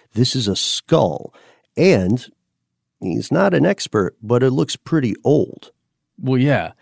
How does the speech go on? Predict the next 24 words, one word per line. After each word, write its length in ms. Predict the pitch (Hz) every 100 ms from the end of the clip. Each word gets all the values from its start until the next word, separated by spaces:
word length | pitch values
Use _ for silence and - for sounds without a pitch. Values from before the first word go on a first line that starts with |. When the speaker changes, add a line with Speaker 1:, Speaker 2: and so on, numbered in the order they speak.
| _ -
Speaker 2:
It 80 | 156
do-, 80 | 190
it 160 | 160
looks 200 | 196 202
a 60 | 220
little 200 | 185 147
old, 180 | 135 139
but 140 | 131
again, 640 | 101 131 151 127 117 120 - _ _ _
who 140 | 170
knows 460 | 147 104 87 - - _ _
how 160 | - 135
old 180 | 131 117
it 100 | 104
is? 240 | 95 98
So 460 | - 127 113 110 104 - _ _ _ - 117
imagine 440 | 135 143 151 147
you're 100 | 127
Steve 420 | 117 - 143 117 110
and 100 | 110
you 60 |
find 260 | 117 117 110
a 60 |
skull 580 | 101 - 123 113 90 85